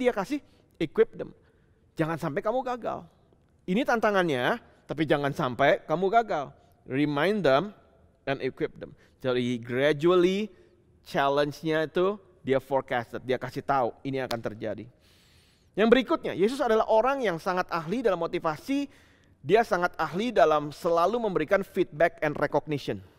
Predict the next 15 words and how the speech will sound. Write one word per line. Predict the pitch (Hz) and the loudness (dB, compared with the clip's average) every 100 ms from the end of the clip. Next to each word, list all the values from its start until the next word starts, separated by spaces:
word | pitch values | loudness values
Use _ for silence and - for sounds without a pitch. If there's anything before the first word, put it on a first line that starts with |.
| _ _ _ _ _ _ _ _ - | _ _ _ _ _ _ _ _ -12
Dia | 127 233 | 2 2
selalu | - 247 233 262 | 4 4 4 4
memberikan, | 233 190 180 226 233 214 - _ _ _ _ _ - - - | 2 2 4 4 2 -4 -20 _ _ _ _ _ -20 -16 -2
eh, | 190 185 180 175 165 160 156 | 0 2 0 0 -2 -4 -6
pesan | - 254 254 | -6 -2 0
dan | 214 180 | 0 -2
kesan. | - 117 71 - _ _ _ - | -4 -6 -6 -18 _ _ _ -4
Dan | 151 | -2
kemudian | 156 151 180 | 0 0 2
kalau | 247 156 131 | 4 2 2
perlu | - 147 220 | 0 0 0
pujian | 190 131 202 120 98 _ _ _ _ _ _ - | 0 0 0 0 -4 _ _ _ _ _ _ -20
kepada | - 127 147 | -2 2 2
orang-orang | 131 131 135 120 139 170 180 | 4 2 2 2 4 2 2
yang | 135 | 2